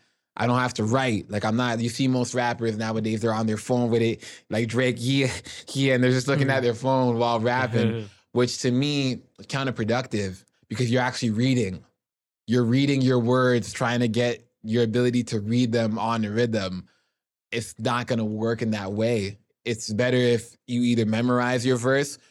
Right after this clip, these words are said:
Speaker 1: and it's even fresher in your spirit if your whole time you didn't write your verse, you spoke your verse.
Speaker 2: Yeah.
Speaker 1: So it's like, I'll be,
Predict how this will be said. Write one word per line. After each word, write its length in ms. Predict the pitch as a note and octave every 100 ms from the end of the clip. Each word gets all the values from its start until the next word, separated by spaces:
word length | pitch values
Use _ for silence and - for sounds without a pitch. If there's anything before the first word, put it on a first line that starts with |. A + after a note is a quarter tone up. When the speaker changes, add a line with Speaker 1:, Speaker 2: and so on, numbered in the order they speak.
| _ _ -
Speaker 1:
and 180 | A2+
it's 100 | A2+ -
even 420 | C#3+ B2+ A2+ A2+
fresher 640 | - - - C3 C3 - A#2+
in 160 | B2
your 120 | A2+
spirit 580 | A2 - C3 C3+ G#2+ - -
if 220 | A2 -
your 160 | A2+ G#2+
whole 240 | A#2+ B2
time 380 | A#2+ B2 A#2 A2 - -
you 60 | A2+
didn't 200 | A#2+ A2
write 260 | A#2+ A#2
your 80 | G#2+
verse, 240 | G2+ G2+
you 60 | G2+
spoke 320 | - A#2+ A#2
your 100 | A2
verse. 380 | F#2+ F2 D#2 - _ _
Speaker 2:
Yeah. 220 | C3+ B2 G#2
Speaker 1:
So 140 | A2
it's 120 | A2
like, 100 | A#2
I'll 140 | A#2 A2
be, 300 | A#2+ A#2